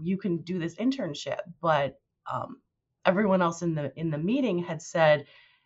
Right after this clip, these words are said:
they were really worried because, one, because I was a female and I would be on second shift, and could I handle it? And, and they said that, and they, they really, they were upset.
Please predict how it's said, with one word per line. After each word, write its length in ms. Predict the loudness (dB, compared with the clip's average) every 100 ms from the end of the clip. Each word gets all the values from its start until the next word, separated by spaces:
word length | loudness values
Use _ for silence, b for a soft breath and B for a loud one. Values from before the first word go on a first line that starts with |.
| -2
they 80 | 2
were 140 | 2
really 300 | 4 4 4
worried 600 | 2 0 2 2 0 -4
because, 680 | -4 -6 -4 -2 0 -2 -4 _ _ -2
one, 280 | 2 4 2
because 260 | -2 -2
I 80 | -2
was 140 | -2
a 40 | -4
female 760 | -6 -2 0 0 0 -2 -4 b b 0
and 80 | 4
I 80 | 4
would 160 | 2
be 140 | 0 0
on 120 | 0
second 380 | -2 -6 -6 -12
shift, 560 | -6 0 2 0 -8 _ _ _ _ -4
and 120 | -2
could 160 | 0
I 100 | 0 0 -2
handle 400 | 0 0 0 -6
it? 80 | -12 -18 _ _ _ _ _ 6
And, 220 | 6 6 2
and 120 | 2
they 120 | 2
said 320 | 4 6 6
that, 260 | 6 0 -2 0
and 120 | 0
they, 120 | 0
they 220 | -2 -2
really, 280 | 2 2 2
they 200 | 0 0
were 120 | 2
upset. 720 | 2 0 -6 0 0 0 -16